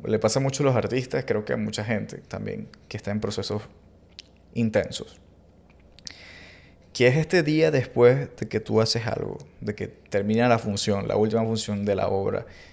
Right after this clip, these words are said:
que es-, has estado trabajando y ensayando. El día después que te levantas. El día después que te levantas, después que diste el claquetazo final y se acabó el rodaje que has estado preproduciendo por varias semanas,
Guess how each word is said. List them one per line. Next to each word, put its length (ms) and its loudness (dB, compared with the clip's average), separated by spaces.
que 160 0
es-, 260 -6
has 140 -8
estado 260 0
trabajando 360 0
y 20 0
ensayando. 580 -4
El 160 -2
día 160 -2
después 400 -2
que 140 -8
te 120 -6
levantas. 760 -8
El 120 -2
día 120 2
después 240 -6
que 80 -18
te 120 -4
levantas, 640 0
después 360 -8
que 160 0
diste 320 -2
el 160 -8
claquetazo 500 -6
final 460 -4
y 120 -6
se 140 -2
acabó 300 2
el 80 4
rodaje 440 6
que 100 -6
has 80 -6
estado 440 -2
preproduciendo 680 0
por 160 -4
varias 240 -4
semanas, 560 -2